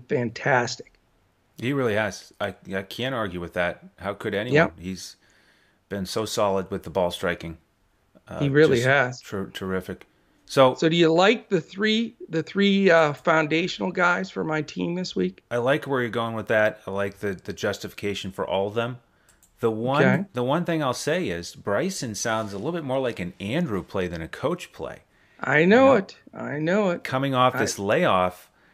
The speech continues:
Speaker 2: you're not
Speaker 1: Yep.
Speaker 2: quite sure what to expect from him. He has the volatility where he can, you know, miss the cut or just barely
Speaker 1: It's
Speaker 2: make it
Speaker 1: true.
Speaker 2: or, or win going away.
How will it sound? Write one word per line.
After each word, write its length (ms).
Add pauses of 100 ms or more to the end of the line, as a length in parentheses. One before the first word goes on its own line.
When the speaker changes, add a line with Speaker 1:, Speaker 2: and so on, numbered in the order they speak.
(240)
Speaker 2:
you're 120
not 160
Speaker 1:
Yep. 80
Speaker 2:
quite 300
sure 340
what 400
to 100
expect 360
from 160
him. 160
He 180
has 300
the 100
volatility 840 (280)
where 140
he 160
can, 380 (340)
you 100
know, 100
miss 220
the 120
cut 300
or 120
just 440 (320)
barely 340
Speaker 1:
It's 80
Speaker 2:
make 240
it 60
Speaker 1:
true. 80
Speaker 2:
or, 180
or 260
win 400
going 320
away. 520